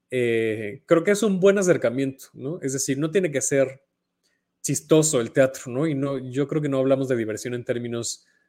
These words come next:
literales de diversión, sino un,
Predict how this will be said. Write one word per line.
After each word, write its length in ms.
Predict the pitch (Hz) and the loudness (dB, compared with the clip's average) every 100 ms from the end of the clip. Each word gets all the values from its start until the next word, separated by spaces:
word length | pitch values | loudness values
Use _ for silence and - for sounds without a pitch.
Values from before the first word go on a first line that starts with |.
| _ _ | _ _
literales 680 | 147 135 139 127 123 127 113 117 | 0 2 4 4 6 4 2 0
de 140 | 117 | -2
diversión, 680 | 120 127 117 113 - 131 123 | -2 -2 -2 -4 -2 -2 -2
sino 380 | - 117 113 - | -6 -6 -6 -6
un, 640 | 127 131 131 135 131 123 | -4 -4 -4 -6 -8 -10